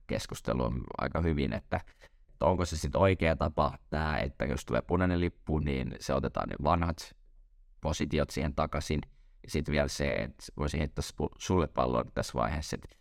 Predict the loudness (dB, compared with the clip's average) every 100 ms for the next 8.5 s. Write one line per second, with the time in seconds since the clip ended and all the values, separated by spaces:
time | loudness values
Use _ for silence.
0 | _ -20 -10 -8 -6 -6 -2 2 4 2
1 | 0 -4 -10 -20 -14 -2 2 2 0 0
2 | -2 -2 0 0 0 -4 -6 -2 -2 -4
3 | -2 -2 -2 -6 -8 -6 -6 -4 -2 -2
4 | -2 2 4 2 -4 -6 0 2 2 0
5 | 2 4 4 2 2 -4 -6 -4 -2 -2
6 | -2 -4 -6 -10 -8 0 2 4 4 4
7 | 2 4 4 2 0 0 0 2 0 0
8 | 0 0 -4 -10